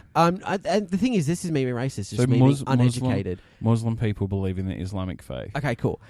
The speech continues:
Speaker 1: Uh, and this was my first ever friend that was
Speaker 2: Mm-hmm.
Speaker 1: like that. Um, like, you know, different belief, different everything. Like,
Speaker 2: Yeah, yeah, yeah.
Speaker 1: uh, and I learned so much of how
Speaker 2: Yeah.
Speaker 1: different his family was.
Speaker 2: Yeah.
Speaker 1: Like, I learned about that thing where they eat, don't eat, or the women don't eat.
Speaker 2: Ramadan.
Speaker 1: Or,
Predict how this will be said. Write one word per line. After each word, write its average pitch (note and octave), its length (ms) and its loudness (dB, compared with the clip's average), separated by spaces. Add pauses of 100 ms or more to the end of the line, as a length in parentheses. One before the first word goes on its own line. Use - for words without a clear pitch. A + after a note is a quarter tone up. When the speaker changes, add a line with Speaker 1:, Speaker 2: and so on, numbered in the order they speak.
(220)
Speaker 1:
Uh, D#3+ 300 2
and E3+ 160 0
this G3 100 -2
was G3+ 100 -4
my F#3+ 120 -2
first E3 360 0
ever C3+ 220 -2
friend B2+ 680 -6
that A#2+ 160 0
was A2+ 120 0
Speaker 2:
Mm-hmm. G2+ 80 -2
Speaker 1:
like B3+ 180 -2
that. D#2+ 280 -2 (180)
Um, C3+ 400 -2
like, D3 260 -8
you E3 80 -8
know, C3 160 2 (220)
different C3+ 300 -4
belief, A#2+ 440 -4
different B2 380 -6
everything. A#2+ 500 -4
Like, A#2 120 -2
Speaker 2:
Yeah, G2 180 2
yeah, F2 180 0 (160)
yeah. C3 120 -4
Speaker 1:
uh, B2+ 40 -8 (560)
and F#3 220 -4
I F#3 180 0
learned G3 400 4
so E3+ 580 0
much E3+ 380 -2
of C#3 140 -6
how D#3 340 2 (140)
Speaker 2:
Yeah. C3+ 220 0
Speaker 1:
different A#3+ 360 2
his G#3 160 2
family C4 380 4
was. - 560 0
Speaker 2:
Yeah. E2+ 260 -4
Speaker 1:
Like, - 140 -2
I G3+ 120 8
learned F#3+ 220 4
about D#3+ 220 2
that C#3+ 160 0
thing D#3+ 380 -2
where D#3+ 140 4
they C#3+ 180 2
eat, B2+ 340 -6
don't C#3+ 240 4
eat, D3 280 -6
or C3 120 0
the B2 80 2
women C#3 300 -2
don't D3+ 240 0
eat. G#2 60 -4
Speaker 2:
Ramadan. G2 400 0
Speaker 1:
Or, F2 120 4